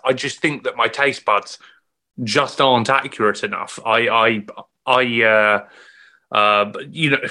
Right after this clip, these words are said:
<sighs> don't get me wrong, I, I won't say no to a glass of champagne, but I do always feel like when I'm somewhere or, or at a restaurant and we order it or something like that, I just sit there feeling like this is wasted on me.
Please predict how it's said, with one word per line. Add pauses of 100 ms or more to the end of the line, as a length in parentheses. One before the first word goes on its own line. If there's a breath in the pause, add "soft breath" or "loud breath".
(100)
<sighs>
don't
get
me
wrong,
I,
I
won't
say
no
to
a
glass
of
champagne,
but
I
do
always
feel
like (640 loud breath)
when
I'm
somewhere
or,
or
at
a
restaurant
and
we
order
it
or
something
like
that, (1040 soft breath)
I
just
sit
there
feeling
like
this
is
wasted
on
me.